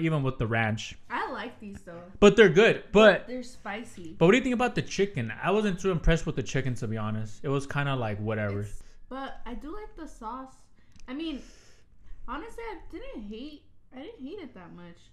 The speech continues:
Speaker 2: But it is pretty mid.
Speaker 1: So what do you give those, those out of five?
Speaker 2: Maybe,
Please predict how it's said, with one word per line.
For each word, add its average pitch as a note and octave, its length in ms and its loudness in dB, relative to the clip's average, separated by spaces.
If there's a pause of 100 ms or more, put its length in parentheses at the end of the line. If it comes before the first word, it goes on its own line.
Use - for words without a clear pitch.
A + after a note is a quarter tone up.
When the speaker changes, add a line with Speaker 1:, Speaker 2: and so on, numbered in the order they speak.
(1040)
Speaker 2:
But A3+ 200 -12
it A#3 160 -10
is C4 180 -12
pretty B3 320 -14
mid. G#3 400 -16
Speaker 1:
So D#3 140 6
what D#3+ 60 6
do G3 80 6
you F3 40 2
give F#3+ 140 6
those, E3 340 2 (300)
those D3 120 -2
out C#3 120 2
of - 60 -8
five? D3+ 280 2 (300)
Speaker 2:
Maybe, A#3+ 280 -14